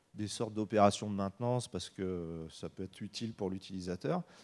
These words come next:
Mais bon, on peut quand même se poser la question pourquoi ils ont mis un petit processeur en secret sans le dire à personne pour pouvoir prendre la main éventuellement depuis l'extérieur sur tous les ordinateurs de la planète qui tournent avec des processeurs Intel.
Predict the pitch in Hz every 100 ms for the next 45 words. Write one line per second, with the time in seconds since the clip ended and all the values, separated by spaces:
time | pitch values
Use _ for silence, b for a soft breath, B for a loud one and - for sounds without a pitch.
0 | B B - 113 139 120 127 151 147 -
1 | 120 123 120 117 107 113 - 170 147 123
2 | 139 120 110 104 107 120 123 - 98 92
3 | 107 - - - 104 - 101 - 117 98
4 | - b b _ _ 123 120 120 - 127
5 | 123 - 101 101 92 82 101 - 156 180
6 | 190 b b b b - 139 - 117 117
7 | 156 165 135 113 113 143 120 110 - 104
8 | 135 139 143 123 113 - 110 120 151 120
9 | - 123 110 104 104 98 - 117 95 90
10 | 95 123 - - - 98 139 123 104 107
11 | 95 - 95 92 - 95 90 - 73